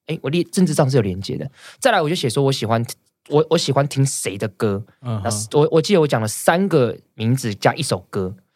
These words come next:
Speaker 1: 因为很多人就想说喜欢音乐，干，谁不喜欢音乐？妈，有写跟没写一样，你喜欢谁的音乐，你要写清楚嘛。所以我类似像这样，就是我把我的兴趣都写得很具体，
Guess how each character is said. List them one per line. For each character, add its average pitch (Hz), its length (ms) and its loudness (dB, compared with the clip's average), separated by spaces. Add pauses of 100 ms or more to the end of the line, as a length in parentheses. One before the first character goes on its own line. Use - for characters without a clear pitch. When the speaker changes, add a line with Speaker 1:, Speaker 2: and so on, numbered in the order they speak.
(120)
Speaker 1:
因 294 100 4
为 285 40 6
很 208 80 4
多 233 120 4
人 214 100 0
就 - 20 -2
想 143 120 -2
说 151 80 -2
喜 139 180 -4
欢 - 160 -2
音 123 120 0
乐， 117 180 2 (100)
干， 151 240 2
谁 160 160 2
不 220 80 2
喜 131 160 -2
欢 131 160 4
音 143 160 0
乐？ 139 260 2
妈， 196 120 2
有 202 120 6
写 180 120 0
跟 185 100 0
没 147 140 2
写 123 160 -2
一 90 160 -12
样， 107 200 0
你 151 60 2
喜 - 100 2
欢 - 60 4
谁 - 300 -2
的 165 40 4
音 175 160 2
乐， 233 120 4
你 143 80 2
要 180 40 2
写 202 160 0
清 175 220 0
楚 147 180 -6
嘛。 90 180 -8 (460)
所 226 80 6
以 233 60 4
我 202 100 4
类 254 140 2
似 220 100 -10
像 214 140 2
这 202 80 2
样， 170 80 0
就 160 80 -4
是 185 60 2
我 160 100 2
把 147 160 2
我 120 80 0
的 110 60 0
兴 135 180 2
趣 127 100 -2
都 139 120 -2
写 135 160 -4
得 117 40 -2
很 - 260 -2
具 107 260 -6
体， - 260 -14